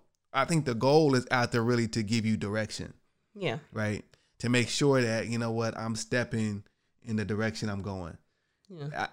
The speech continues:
Speaker 1: I, I may not, uh, get that, to that goal. I don't think that means you failed. For me, it doesn't mean I failed if I don't re-, if I don't ob-, obtain it.
Speaker 2: Yeah.
Speaker 1: But how close did I get to it?
Speaker 2: Yeah.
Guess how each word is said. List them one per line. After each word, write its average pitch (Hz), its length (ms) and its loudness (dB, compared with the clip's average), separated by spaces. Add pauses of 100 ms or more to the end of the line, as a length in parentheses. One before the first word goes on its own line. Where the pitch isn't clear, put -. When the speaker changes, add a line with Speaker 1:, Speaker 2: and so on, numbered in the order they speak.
Speaker 1:
I, 117 120 0
I - 20 2
may 175 240 4
not, 139 360 2
uh, 120 120 -4
get 113 340 2
that, - 220 -2
to 135 100 -2
that 117 180 -2
goal. 110 400 -6 (720)
I 143 120 6
don't 147 140 6
think 143 180 2
that 135 100 2
means 131 240 2
you 113 100 0
failed. 113 440 0 (120)
For 117 80 -8
me, 139 300 2
it 104 100 -2
doesn't 123 300 4
mean 117 180 0
I 107 120 -2
failed 101 420 0
if 117 120 -8
I 113 100 0
don't 110 160 -2
re-, 113 220 -2
if 120 80 -6
I 117 100 0
don't 110 140 -2
ob-, 98 160 -6
obtain 120 420 2
it. - 140 -8 (200)
Speaker 2:
Yeah. 170 220 -6 (240)
Speaker 1:
But 120 340 -2
how 139 180 4
close 135 300 0
did 123 100 0
I 110 100 -2
get 117 240 -2
to 95 200 -6
it? - 200 -10
Speaker 2:
Yeah. 165 280 -4